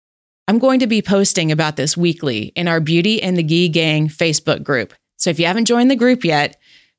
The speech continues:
join us there on Facebook. You know what doesn't require social distancing these days?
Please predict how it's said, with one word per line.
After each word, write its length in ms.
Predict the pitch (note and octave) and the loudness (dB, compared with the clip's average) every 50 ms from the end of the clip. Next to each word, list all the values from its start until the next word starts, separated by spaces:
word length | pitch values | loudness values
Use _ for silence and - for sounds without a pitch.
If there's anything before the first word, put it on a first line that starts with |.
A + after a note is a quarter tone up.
| _ - | _ -8
join 280 | D3 D3+ D#3+ E3 E3+ F3 | -4 0 0 2 2 2
us 140 | F#3 - | 2 0
there 360 | - D3+ B2 G2+ F#2 D#2+ D#2+ F3 - | 0 0 0 0 -2 -4 -6 -6 -4
on 120 | F3 E3 | -4 -2
Facebook. 520 | D3+ - D#3 C#3+ C#3+ - - - D#2+ - - _ _ - - _ _ _ _ _ _ _ _ _ _ _ | -2 0 -2 -2 -2 -4 -4 -6 -6 -6 -8 _ _ -20 -20 _ _ _ _ _ _ _ _ _ _ _
You 120 | F3 F3+ | -2 0
know 100 | F3+ F3+ | 2 4
what 180 | F3 E3+ D#3 D3 | 2 2 2 2
doesn't 300 | - D#3 D#3 D3+ F#3 C#3 | 0 0 0 0 0 -2
require 400 | F3 D#3+ - - E3+ E3 F3 F3 | -2 -2 0 0 0 2 2 0
social 400 | E3 - F#3 F3 E3 - F#3+ F3+ | 0 0 0 0 2 2 0 0
distancing 640 | D#3+ D#3 D#3 - - F3+ F3 - - F#3 F3+ F#3 | 2 0 0 0 0 0 -2 0 0 0 0 2
these 180 | F#3 F#3 F#3 F3 | 2 2 0 0
days? 380 | G3+ G3 G3 G3+ A3 A3 - | 2 2 2 2 2 0 -2